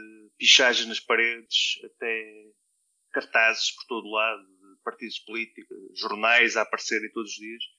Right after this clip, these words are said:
Era uma coisa que era muito presente na minha vida e em minha casa, não é? O meu pai, por exemplo, tem uma coleção brutal de cartazes, cartazes da Revolução, não é?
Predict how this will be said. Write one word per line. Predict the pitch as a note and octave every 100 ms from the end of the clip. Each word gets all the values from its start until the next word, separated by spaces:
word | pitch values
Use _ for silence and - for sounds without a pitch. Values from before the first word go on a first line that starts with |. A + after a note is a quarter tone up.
| _ _ _ -
Era | C3
uma | C3
coisa | C#3 C#3 D3
que |
era | D3
muito | C#3 C#3+ C#3+
presente | C#3 C3 C3+ B2+ - _ _ _ _ _ _ _
na | C3
minha | D3 D3 D3
vida | D3 E3+ G3 G#3+ _
e | - C3
em | C3
minha | C3+ -
casa, | C3 B2 A#2
não | G#2+
é? | G#2+
O |
meu | A2 A2
pai, | B2 A#2
por | A#2 -
exemplo, | A#2+ A#2+ - - _
tem | C3
uma | B2+ B2+
coleção | - A#2+ - B2
brutal | A#2 B2+ - C3 B2+ B2 A#2
de | B2 A#2+ A#2 A#2 A#2 A2+
cartazes, | C3+ - - B2 A#2+ A#2 - A#2 A2+ _ _
cartazes | - A#2 - B2 A#2+ A2+ G#2 A2 A2+ G#2+ G#2 - A#2 G#2+
da | A#2
Revolução, | - G#2+ G#2 - A2 A2
não |
é? | F#2+